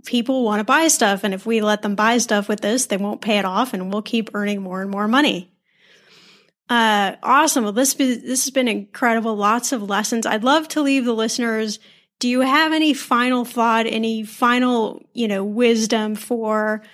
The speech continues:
you know, someone listening to this podcast, trying to get in better shape with their money, trying to think about their money in a different way?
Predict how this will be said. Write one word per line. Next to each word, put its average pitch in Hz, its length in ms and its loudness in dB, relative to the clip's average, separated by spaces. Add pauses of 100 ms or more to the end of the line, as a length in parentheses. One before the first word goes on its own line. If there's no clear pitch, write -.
(320)
you 233 120 -6
know, 214 100 -4
someone 240 380 2
listening 233 300 2
to 214 40 2
this 214 100 0
podcast, 208 580 0
trying 240 280 2
to 240 60 2
get 226 180 2
in 220 100 -2
better 214 280 -2
shape 220 320 0
with 220 80 -2
their 214 120 0
money, 208 320 0
trying 226 320 -2
to 226 80 0
think 240 260 0
about 214 420 0
their 220 160 0
money 214 340 0
in 196 100 -4
a 196 80 -6
different 208 460 -4
way? 202 540 -2